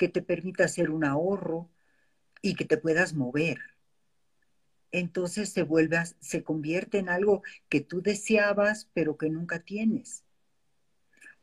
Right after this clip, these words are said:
O muchas cosas que tú lograste tener, compraste finalmente tu carro y te lo roban. Entonces, hay muchas pérdidas. Tal vez las que nos,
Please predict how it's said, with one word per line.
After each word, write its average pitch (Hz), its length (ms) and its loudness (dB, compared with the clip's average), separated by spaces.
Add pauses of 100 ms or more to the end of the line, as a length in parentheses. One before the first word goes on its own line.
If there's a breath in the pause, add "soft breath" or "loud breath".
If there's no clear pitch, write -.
(260)
O 220 180 4
muchas 262 380 4
cosas 285 380 0
que 233 100 2
tú 247 240 2
lograste 247 720 4
tener, 170 420 0
compraste 226 540 0
finalmente 214 500 0
tu 190 200 -8
carro 226 420 6 (240 soft breath)
y 196 80 -4
te 180 120 4
lo 151 140 0
roban. 127 480 -6 (1500)
Entonces, 202 500 0 (520)
hay 233 220 4
muchas 240 540 6
pérdidas. 170 840 0 (840)
Tal 269 180 6
vez 285 160 -2
las 240 240 2
que 202 120 -2
nos, 185 400 -6